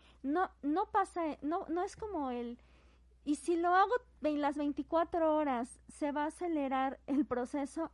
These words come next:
No. Tien-, este, este, este, mm, proceso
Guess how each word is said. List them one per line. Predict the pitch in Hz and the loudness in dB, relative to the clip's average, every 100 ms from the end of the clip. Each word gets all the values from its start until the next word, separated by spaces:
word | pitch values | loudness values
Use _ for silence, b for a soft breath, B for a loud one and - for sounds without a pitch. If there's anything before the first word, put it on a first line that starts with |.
| - | -10
No. | 226 254 247 - B B B B - | -6 -4 -4 -8 B B B B -12
Tien-, | 285 359 381 - | -4 0 0 -2
este, | 381 - - 381 | -6 -6 -6 -6
este, | - 453 - | -4 -8 -6
este, | 381 - 440 427 403 | -10 -10 -8 -4 -4
mm, | 320 277 262 - _ _ _ B B B B B - | -4 -4 -6 -12 _ _ _ B B B B B -4
proceso | 330 294 302 349 339 - 381 | 0 0 -2 -4 -4 -2 -4